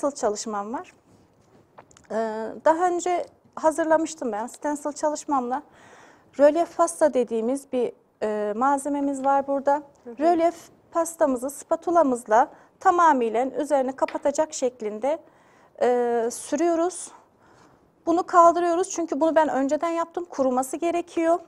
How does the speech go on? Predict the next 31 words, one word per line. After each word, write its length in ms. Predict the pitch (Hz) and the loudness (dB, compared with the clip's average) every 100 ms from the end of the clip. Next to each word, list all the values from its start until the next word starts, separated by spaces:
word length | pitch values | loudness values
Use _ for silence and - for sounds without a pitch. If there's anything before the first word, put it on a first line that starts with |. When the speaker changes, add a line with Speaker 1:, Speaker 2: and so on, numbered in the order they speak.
| _ - | _ -20
Speaker 2:
Hı 60 | |
hı. 300 | 220 - 220 233 - - - - _ - | -20 -18 -16 -18 -20 -20 -20 -20 _ -4
Speaker 1:
Bu 60 | |
şekilde 440 | 415 359 - 285 320 | 0 0 -2 -2 0
bir 140 | 269 | 2
doku 280 | 302 302 330 | 0 0 2
veriyoruz. 460 | 233 190 185 214 349 | 2 2 -2 -4 -4
Yani 360 | 330 240 285 - | -2 0 -2 -6
kabartma 640 | - 330 262 247 247 294 285 | 4 6 8 6 4 -2 0
bir 300 | 277 - 214 | -4 -6 -4
doku 260 | 285 294 | -4 -2
veriyoruz. 640 | 247 190 170 190 349 - - _ _ _ _ _ _ _ _ | -2 -2 -4 -8 -8 -10 -20 _ _ _ _ _ _ _ _
Sonra 340 | - 480 415 | -4 0 2
Speaker 2:
Evet 80 | 403 | 2
Speaker 1:
boyama 320 | 370 359 370 | 2 2 2
Speaker 2:
hocam. 80 | 370 | -2
Speaker 1:
işlemine 440 | - 359 339 349 | -4 -4 -2 -2
geçeceğim 460 | 330 233 - 240 233 | 0 0 0 -4 0
ben 160 | 233 240 | 0 0
şimdi. 320 | - 269 320 | -4 -6 -2
Biz 180 | 359 330 | -4 -2
boyalarımızda 680 | 359 359 349 320 330 349 - | 0 4 2 2 -2 0 0
akrilik 460 | 302 - - - | 0 -4 -12 -4
boya 160 | 294 - | -2 -2
kullanıyoruz. 680 | - 233 196 185 185 190 262 | -4 -6 -4 -6 -8 -10 -12
Su 120 | - | -10
Speaker 2:
Hı 60 | 339 | 2
hı. 40 | |
Speaker 1:
bazlıdır 420 | 254 208 202 190 | 2 2 -2 -6
akrilik 480 | - 208 208 202 - | -6 -8 -12 -18 -14
boyalarımız. 640 | 196 190 185 202 320 - | -10 -6 -6 -8 -12 -16